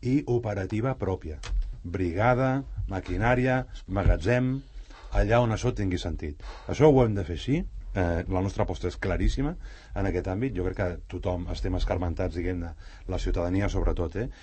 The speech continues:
I nosaltres els que hem tingut una, una mica de, de, de recorregut aquí a l'administració, de que el sistema que tenim actualment no funciona. No funciona. Llavors aquí hem de fer un, un, un, un pas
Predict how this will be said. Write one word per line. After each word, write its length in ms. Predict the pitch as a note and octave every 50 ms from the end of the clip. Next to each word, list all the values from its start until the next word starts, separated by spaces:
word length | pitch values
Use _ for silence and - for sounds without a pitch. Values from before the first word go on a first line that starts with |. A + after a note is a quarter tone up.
| - - - -
I 80 | F#2+ F2+
nosaltres 400 | F2 F2 D#2+ F2 E2+ - F2 F2+
els 140 | F#2+ F2+ -
que 80 | - F#2
hem 80 | F2
tingut 240 | D#2+ F2 E2+ F2 E2+
una, 220 | F2 F2 E2+ E2+ F2 E2+ E2+
una 160 | F2 F2 F2+
mica 240 | F#2+ G2+ - G2 F#2+
de, 140 | F#2 F2+ F2 F#2 F2+ F2 F2+
de, 100 | F#2 F2+ F2+ F#2 F#2
de 80 | F#2+ F#2+
recorregut 480 | F#2 F#2+ - G2 F#2 F#2 F#2 F#2 F#2 F#2
aquí 80 | E2+
a 80 | F#2+ F2+
l'administració, 560 | F2 F2 F2+ F2 - F2+ E2 D#2 E2 A2 C#3 C#3+ - - - - - - -
de 100 | G2 F#2+
que 60 | F2+
el 80 | F#2+ E2
sistema 320 | F#2 F#2 - A2 A2 A#2+
que 80 | G#2+ G#2
tenim 240 | F#2 G#2 F#2+ G2 F2+
actualment 400 | D#2 F2+ F#2+ F2+ F#2 A2+ C3 A#2+ -
no 240 | F#2 G2 A#2 A#2+ G#3
funciona. 640 | - - - - - - - F2 E2 D#2+ D#2+ D#2+ D#2+ D#2 - - - - - - -
No 160 | G2+ F#2+ -
funciona. 480 | - F2+ D2+ - - E2 D2+ D#2 D2+ D2 - - - - - -
Llavors 240 | - E2 D#2+ F2 E2
aquí 160 | - F#2+ G2
hem 160 | G2 G2 F#2+
de 80 | F#2 E2+
fer 160 | D#2 F#2+ E2+
un, 160 | E2 E2 E2
un, 320 | D#2+ E2 E2+ E2 D#2+ D#2 D#2
un, 420 | E2+ E2 D#2+ D#2 D#2 D2+ D2+ D2+ -
un 100 | E2+ D2
pas 160 | E2+ D#2+